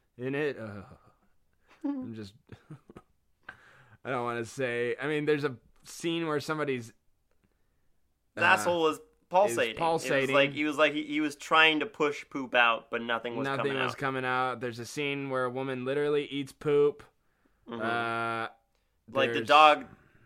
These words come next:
Speaker 2: it wasn't even like it, it could have been done.
Speaker 1: Yeah.
Speaker 2: It, like, the dog pooped.
Speaker 1: There's, like, a semi,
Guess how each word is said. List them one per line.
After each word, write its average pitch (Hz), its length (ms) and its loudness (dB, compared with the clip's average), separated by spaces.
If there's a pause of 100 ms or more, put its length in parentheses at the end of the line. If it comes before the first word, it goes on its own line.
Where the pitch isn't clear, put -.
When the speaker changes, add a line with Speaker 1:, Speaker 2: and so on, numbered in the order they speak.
(240)
Speaker 2:
it 143 120 -4
wasn't 156 300 4
even 135 220 -2
like 117 220 -4 (100)
it, 120 260 -12
it 113 100 -12
could 127 120 -10
have 117 80 -8
been 113 200 -10
done. 113 460 -4 (160)
Speaker 1:
Yeah. 113 520 -6
Speaker 2:
It, 123 260 -6
like, 120 180 -2
the 120 80 -8
dog 127 440 6 (140)
pooped. 139 380 -2
Speaker 1:
There's, 143 220 -8
like, 196 160 -2
a 139 80 -2
semi, 165 880 -10